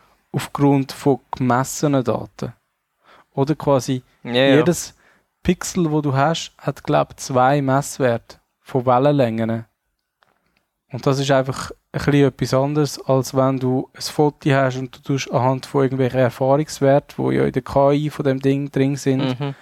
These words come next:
Speaker 1: sagen, aha, ja, schau jetzt, das sind die Haare vom Kopf und da hinten, das ist der Hintergrund und dann so und, ähm,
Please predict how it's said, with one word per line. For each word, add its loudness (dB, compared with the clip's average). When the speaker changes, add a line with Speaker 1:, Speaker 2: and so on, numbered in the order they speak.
Speaker 1:
sagen, 0
aha, 2
ja, 6
schau 4
jetzt, -2
das 2
sind -6
die -6
Haare 4
vom -6
Kopf -2
und -4
da 0
hinten, 4
das -2
ist -8
der 2
Hintergrund 0
und -6
dann 0
so 4
und, -8
ähm, 0